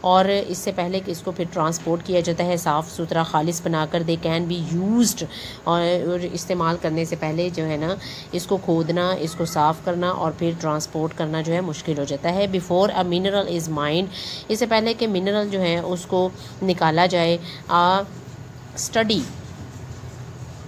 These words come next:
has to be made to find out it is, if it is wo-, worth mining or not। Sometimes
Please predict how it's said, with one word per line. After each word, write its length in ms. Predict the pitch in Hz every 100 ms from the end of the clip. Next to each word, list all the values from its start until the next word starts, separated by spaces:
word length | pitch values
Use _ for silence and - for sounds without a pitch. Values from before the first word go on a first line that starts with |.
| - - - - - - - - - - - - - - - - - 196
has 380 | 185 190 196 - -
to 80 | 190 180
be 80 | 185 180
made 300 | 170 175 180
to 200 | 170 170 165
find 260 | 175 170 185
out 280 | - 156 165 165 - - - -
it 140 | 196
is, 280 | 220 214 214 208 - - - - -
if 180 | 233 -
it 160 | 185 185
is 180 | 190 175 151 151
wo-, 480 | 170 180 185 180 113 160 165
worth 300 | 160 208 220 - 185
mining 360 | 165 160 170
or 140 | - 160
not। 280 | 156 151 147 -
Sometimes 580 | 208 214 196 175 185